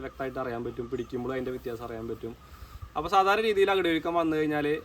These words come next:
ആ അകിട് വീക്കം സാധാരണ ഒരു കാമ്പിൽ മാത്രമേ at a time വരുള്ളൂ. വളരെ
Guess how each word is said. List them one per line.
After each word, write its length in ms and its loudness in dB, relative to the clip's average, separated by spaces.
ആ 120 8
അകിട് 220 0
വീക്കം 340 -2
സാധാരണ 340 2
ഒരു 180 2
കാമ്പിൽ 240 4
മാത്രമേ 280 4
at 140 -6
a 80 0
time 240 2
വരുള്ളൂ. 300 0
വളരെ 260 2